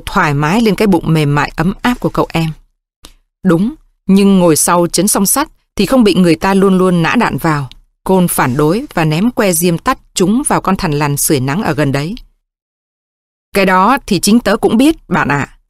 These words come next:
Bob nói và lại dùng vành mũ che lấp mắt. "Nhưng tớ cho rằng chết buồn thì ngán không chịu nổi, chẳng thà làm cái đích cho người ta bắn còn hơn." Họ bố trí thoải mái trong các công sự khô đào trong cát, đối diện ngay với bãi mìn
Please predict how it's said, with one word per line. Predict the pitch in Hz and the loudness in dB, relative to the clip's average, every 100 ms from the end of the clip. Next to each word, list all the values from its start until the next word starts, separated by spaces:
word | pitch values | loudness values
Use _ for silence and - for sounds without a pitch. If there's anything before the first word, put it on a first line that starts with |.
| _ _ _ - | _ _ _ -2
Bob | 277 226 | 0 2
nói | 202 208 294 - | 2 0 -4 -4
và | 180 | -2
lại | 175 160 | 0 0
dùng | 160 170 156 | 0 0 0
vành | 170 147 | 0 0
mũ | 147 - 269 - | 0 -2 -4 -4
che | 196 175 170 | -2 0 -2
lấp | 226 - | -2 -2
mắt. | 254 - _ _ _ _ _ | -4 -4 _ _ _ _ _
"Nhưng | 214 214 | 0 2
tớ | 202 | 2
cho | 240 | 0
rằng | 233 185 160 139 - _ | 0 -2 -2 -6 -14 _
chết | 196 202 | -2 2
buồn | 190 165 | 2 2
thì | 175 156 | 0 -2
ngán | 160 240 | 0 0
không | - 247 | 2 0
chịu | - 320 | 2 2
nổi, | 170 156 123 - _ _ | 2 0 -2 -8 _ _
chẳng | 226 170 151 | -2 -2 -2
thà | - 165 151 - | -2 -2 -2 -2
làm | 165 151 | -2 -2
cái | - 202 | -2 0
đích | 208 - - | 0 -2 -4
cho | 202 | -2
người | 170 135 | 0 0
ta | 165 | -2
bắn | 165 214 320 | 0 0 0
còn | - 127 | -2 0
hơn." | 185 175 - _ _ _ _ _ _ _ _ _ _ _ _ _ - | -2 -2 -6 _ _ _ _ _ _ _ _ _ _ _ _ _ -4
Họ | 185 | 2
bố | 196 - | 2 2
trí | 247 | 0
thoải | - 196 143 | 0 -2 -2
mái | 151 165 247 - | -2 0 -2 0
trong | 220 | -2
các | 214 269 - | 0 -2 0
công | 202 180 | 2 2
sự | - 160 - | 2 0 0
khô | - 202 139 - | -4 0 0 0
đào | - 143 131 | -2 -4 -4
trong | 180 170 | -6 -4
cát, | 226 254 - _ | -2 -2 -4 _
đối | 165 175 | 0 2
diện | 240 202 - 156 | 2 0 -2 -2
ngay | 185 185 | 0 0
với | 190 | 0
bãi | 175 180 | 0 2
mìn | 240 185 139 | 2 2 0